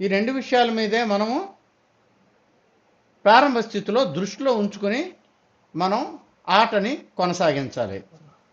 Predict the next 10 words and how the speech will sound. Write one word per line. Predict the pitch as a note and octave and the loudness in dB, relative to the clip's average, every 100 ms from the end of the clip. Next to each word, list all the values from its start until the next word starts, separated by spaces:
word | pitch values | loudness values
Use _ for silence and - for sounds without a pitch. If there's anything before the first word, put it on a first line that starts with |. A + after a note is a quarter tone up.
| _ _ _ _ - _ - | _ _ _ _ -20 _ -4
ఈ | C4+ | -2
వీడియోలో | B3 C#4 D4+ B3 G3 - - - _ _ _ | 0 2 4 4 2 0 -6 -20 _ _ _
మనం | F3 G#3+ C4+ E4+ - _ _ _ _ _ | 0 2 0 -4 -14 _ _ _ _ _
ప్రారంభ | F#3+ G#3+ C#4+ C4+ | 4 6 6 2
దశలో | B3+ A#3+ A3+ A3 | 0 0 2 2
పాటించవలసిన | G#3+ G3+ G3+ F#3+ F#3+ F#3+ F#3 | 2 0 0 -4 -4 -4 -6
నియమాల | F3+ G3 A3+ G3+ | -4 -4 -2 -2
గురించి | F#3+ F#3+ E3+ | -4 -6 -2
మాట్లాడుకున్నాము. | E3 E3+ D3+ E3 D3+ D3 D3+ B3 - _ _ _ _ _ _ _ _ - | -2 -2 -4 -4 -4 -2 -4 -8 -12 _ _ _ _ _ _ _ _ 0
అలాగే | G3+ C4+ C4 | 4 4 2